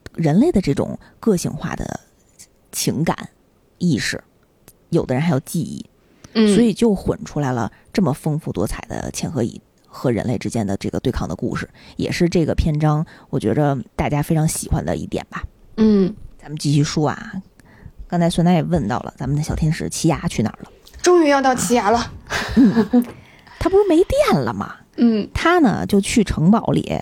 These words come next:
Speaker 1: 充电去了。<laughs> 他可能随身带着那个充电线吧，
Speaker 2: 嗯。
Speaker 1: 他得找城堡里带电的地方，然后他往自己身上灌输电气啊，好不容易充完了，他准备要撤退。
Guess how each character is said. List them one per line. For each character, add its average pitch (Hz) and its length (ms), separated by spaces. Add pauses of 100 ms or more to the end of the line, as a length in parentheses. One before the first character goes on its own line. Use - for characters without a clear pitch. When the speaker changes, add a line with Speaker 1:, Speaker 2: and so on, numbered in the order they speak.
(140)
Speaker 1:
充 - 220
电 427 260
去 175 100
了。 - 140 (460)
<laughs> - 560
他 302 140
可 294 80
能 190 120
随 208 160
身 254 160
带 226 160
着 170 120
那 175 180
个 107 300 (180)
充 254 180
电 233 200
线 233 260
吧， - 240 (100)
Speaker 2:
嗯。 220 220
Speaker 1:
他 196 80
得 196 100
找 - 240
城 170 200
堡 170 100
里 185 100
带 180 160
电 196 240
的 87 120
地 - 160
方， - 200
然 - 120
后 127 80
他 156 120
往 151 220
自 - 140
己 147 80
身 151 160
上 156 260
灌 143 180
输 - 140
电 165 240
气 - 240 (320)
啊， - 180 (160)
好 - 220
不 - 100
容 202 80
易 190 40
充 220 240
完 - 100
了， 160 180 (300)
他 - 140
准 - 180
备 151 100
要 160 120
撤 - 180
退。 - 180